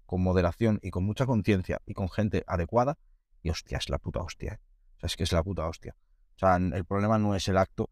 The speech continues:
sino la conciencia que hay detrás del acto. Y cuando entendí eso, hizo, hizo mi cabeza boom.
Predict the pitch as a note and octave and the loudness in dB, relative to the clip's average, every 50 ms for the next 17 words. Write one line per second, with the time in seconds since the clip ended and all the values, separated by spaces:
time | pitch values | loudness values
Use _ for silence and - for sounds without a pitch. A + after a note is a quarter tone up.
0 | _ _ - - G2 F#2+ F2+ F2 E2+ - E2+ D#2+ - - G2 F#2 F2 E2+ E2+ D#2 | _ _ -4 0 2 4 4 2 2 0 -4 -6 -4 -2 -2 -2 -2 0 -2 0
1 | E2+ E2+ E2 D#2+ E2 E2 D#2+ E2+ D#2+ D#2+ D#2+ - - - _ _ _ _ _ - | 0 0 0 0 -2 -2 -2 0 0 -2 -2 -4 -10 -20 _ _ _ _ _ -18
2 | - - - - G2 F#2+ F#2+ F#2 E2 F#2 F#2 F#2+ F#2 G2+ G2+ G#2 - - B2 A2+ | -14 -8 -2 0 2 2 2 2 2 0 0 2 2 2 0 0 0 0 0 0
3 | G2 F2+ - - - G2+ E2 E2+ F#2+ F2+ - F#2 F#2 F2 F#2+ F2+ E2+ - - - | 0 0 -4 -6 -8 -6 -4 -4 -4 -2 -2 -2 0 0 0 0 0 -2 -4 -6
4 | - F#2 F#2 F#2+ G2+ A#2 A#2 A2+ A2 G2+ F#2+ E2+ D#2+ | -6 -8 -8 0 4 6 6 6 6 4 2 0 0